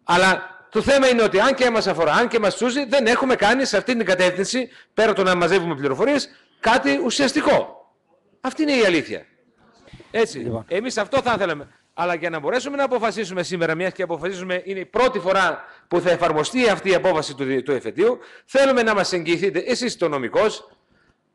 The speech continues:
Speaker 1: ότι η σημερινή μας απόφαση σε καμία περίπτωση δεν θα δημιουργήσει κάτι κεκτημένο για την κατανομή,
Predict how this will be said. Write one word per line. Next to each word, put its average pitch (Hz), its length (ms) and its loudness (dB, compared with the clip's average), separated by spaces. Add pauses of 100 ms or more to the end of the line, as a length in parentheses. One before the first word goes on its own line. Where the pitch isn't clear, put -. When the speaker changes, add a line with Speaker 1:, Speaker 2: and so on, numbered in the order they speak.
(240)
Speaker 1:
ότι 156 320 0 (240)
η 185 120 -2
σημερινή 190 420 0
μας 226 160 2
απόφαση 170 520 0
σε 220 160 0
καμία 240 440 0
περίπτωση 180 600 0
δεν 214 300 0
θα 196 120 0
δημιουργήσει 170 840 -2 (300)
κάτι 190 400 0
κεκτημένο 190 560 -2
για 151 480 2
την 139 160 -10
κατανομή, 139 560 -2